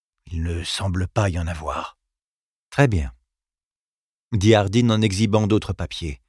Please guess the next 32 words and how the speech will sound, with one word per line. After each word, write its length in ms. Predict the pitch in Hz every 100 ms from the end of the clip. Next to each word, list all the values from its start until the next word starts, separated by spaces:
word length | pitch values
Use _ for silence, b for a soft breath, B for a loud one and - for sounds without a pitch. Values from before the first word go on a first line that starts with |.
| _ _ _ _ _ _ _ _ _ _ _ -
Vous 160 | 131
avez 160 | 151 165
maintenant 380 | 160 147 156 151
devant 280 | 123 110 113
vous 320 | 113 151 135
une 160 | 120
copie 380 | 113 139 - 143
du 160 | 117 107
traité 480 | - 123 - 131 127
qu'ont 240 | - 107
conclu 420 | - 113 - 107
l'Empire 640 | 107 117 - 135 143 147 -
et 160 | - 120
Anacréon. 560 | 123 123 - 98 78 - _ _ _ _ _ -
Traité, 360 | - 117 117 147
soit 240 | - 117
dit 140 | 101 101
en 80 | 104
passant, 340 | 113 107 160
qui 120 | 151
a 40 | 147
été 180 | 139 139
signé 380 | - 143 156
au 100 | 160
nom 160 | 147 147
de 80 | 139
l'empereur 420 | 131 123 175 160
par 180 | - 143
ce 120 | -
même 260 | 143 156 143
seigneur 440 | - 139 139 135
d'Orwyn, 600 | 110 127 113 120 123 113